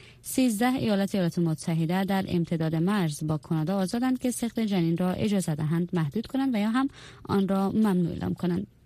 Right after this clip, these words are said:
وینپگ، مرکز منیتوبا است که با داکوتای شمالی هم مرز است، ایالتی که انتظار می‌رود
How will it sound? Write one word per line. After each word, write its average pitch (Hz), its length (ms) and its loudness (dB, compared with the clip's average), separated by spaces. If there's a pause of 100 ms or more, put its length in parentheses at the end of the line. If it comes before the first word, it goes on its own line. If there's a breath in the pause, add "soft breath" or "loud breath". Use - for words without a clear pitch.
(280 soft breath)
وینپگ، 254 440 2
مرکز 208 540 0
منیتوبا 196 760 2
است 262 160 -4
که 240 160 0
با 214 220 2
داکوتای 175 540 0
شمالی 170 560 0
هم 233 200 0
مرز 165 280 0
است، 180 220 -2
ایالتی 185 300 0
که 226 100 -4
انتظار 233 460 0
می‌رود 175 380 2